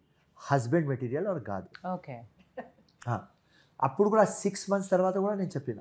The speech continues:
Speaker 2: మ్మ్.
Speaker 1: నాకు రాజకీయం, సమాజం, దేశం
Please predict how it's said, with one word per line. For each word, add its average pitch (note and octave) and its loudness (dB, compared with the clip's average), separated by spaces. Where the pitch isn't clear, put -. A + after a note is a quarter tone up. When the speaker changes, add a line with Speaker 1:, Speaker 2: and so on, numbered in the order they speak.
Speaker 2:
మ్మ్. G3 -4
Speaker 1:
నాకు D3+ -2
రాజకీయం, C3 -2
సమాజం, B2+ -2
దేశం C3+ 2